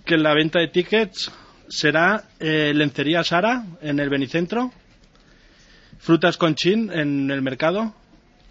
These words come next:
Café Central en la Plaza del Mercado también, y Óptica Eva Marín en la Plaza Emperador Carlos primero. Nada más. Recordar que es el martes veintiuno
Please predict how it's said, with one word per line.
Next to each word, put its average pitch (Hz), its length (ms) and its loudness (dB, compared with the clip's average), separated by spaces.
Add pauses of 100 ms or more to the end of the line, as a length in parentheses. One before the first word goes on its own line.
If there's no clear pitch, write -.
(800)
Café 160 280 0
Central 175 680 2
en 151 120 -2
la 135 100 0
Plaza 151 240 -2
del 160 80 -2
Mercado 156 380 -2
también, 170 480 -4 (1000)
y 139 400 4 (240)
Óptica 156 640 0
Eva 147 160 2
Marín 185 460 0 (240)
en 143 180 -2
la 127 120 0
Plaza 139 680 -2 (100)
Emperador 139 500 0
Carlos 135 280 -4
primero. 139 400 -4 (1200)
Nada 123 280 -2
más. 156 480 -6 (460)
Recordar 123 680 -8
que 135 200 -2
es 127 120 -6
el 131 240 -6
martes 135 340 -2
veintiuno 160 680 -2